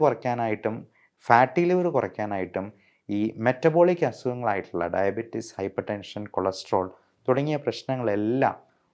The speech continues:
ഒരു പരിധിവരെ നിയന്ത്രണത്തിലാക്കാനെങ്കിലും ഇതുകൊണ്ട് സാധിക്കുന്നു എന്നുള്ളതാണ് എനിക്ക്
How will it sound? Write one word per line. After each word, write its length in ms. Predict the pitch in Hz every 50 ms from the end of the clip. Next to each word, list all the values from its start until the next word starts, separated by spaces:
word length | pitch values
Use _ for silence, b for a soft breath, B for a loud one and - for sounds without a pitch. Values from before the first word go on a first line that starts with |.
| _ -
ഒരു 160 | 139 165 185 180 -
പരിധിവരെ 580 | 131 123 127 131 127 151 151 139 139 131 135 131 123
നിയന്ത്രണത്തിലാക്കാനെങ്കിലും 1300 | 120 123 131 143 147 170 190 208 196 202 196 175 139 110 - - 107 107 107 92 87 85 82 87 87 95 104 - _ _ _ _ _ _
ഇതുകൊണ്ട് 360 | 107 101 98 101 104 104 120
സാധിക്കുന്നു 640 | 117 - - 101 95 95 95 101 98 - 117 117 117
എന്നുള്ളതാണ് 520 | 104 95 92 92 90 87 90 87 85 85 95 113 b b b b b _
എനിക്ക് 240 | 139 151 165 165